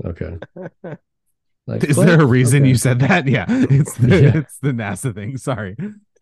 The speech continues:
Speaker 1: Like,
Speaker 2: <laughs>
Speaker 1: what? <laughs> We don't have, we don't understand that context.
Speaker 2: Uh,
Speaker 1: Punahele.
Speaker 2: he's fucking good.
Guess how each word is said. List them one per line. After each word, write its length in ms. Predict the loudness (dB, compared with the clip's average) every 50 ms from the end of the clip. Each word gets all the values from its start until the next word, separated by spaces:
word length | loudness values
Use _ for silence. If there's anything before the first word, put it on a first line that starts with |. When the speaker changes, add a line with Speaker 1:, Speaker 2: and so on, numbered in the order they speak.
| -20 -6 _
Speaker 1:
Like, 300 | -2 0 0 -2 -4 -6 -8 -8 -10 _ _ -20
Speaker 2:
<laughs> 200 | -20 -20 -10 -2
Speaker 1:
what? 320 | 2 2 4 4 4 2 0 -4 _ -16 0 2
<laughs> 140 | 2 2 2 0 0 0 0 -2 -8 -10 -16 -14 _ -16 -16 -16 _ _ _
We 140 | 0 2 4
don't 160 | 4 4 2
have, 180 | 2 0 0 0
we 140 | 0 0 0
don't 160 | 0 0 -2
understand 420 | -4 -6 -6 -6 -8 -8 -6 -8
that 100 | -10 -8
context. 640 | -8 -8 -8 -8 -8 -10 -12 -16 -16 -20 -20 -20 _ _ _ _ _ _ _ _ _ _ _ _ _ _ _
Speaker 2:
Uh, 200 | -12 -12 -12 -12 -12 _ _ _ _ _ _ _ _ _
Speaker 1:
Punahele. 1300 | 2 4 4 4 4 4 4 4 4 2 2 2 2 2 2 0 0 0 -2 -2 -4 -4 -4 -6 -8 -10 -12 _ _ _ _ _
Speaker 2:
he's 160 | -10 -10 -8 -6
fucking 340 | -8 -8 -8 -8 -16 -16 -12
good. 380 | -10 -8 -8 -8 -10 -12 -18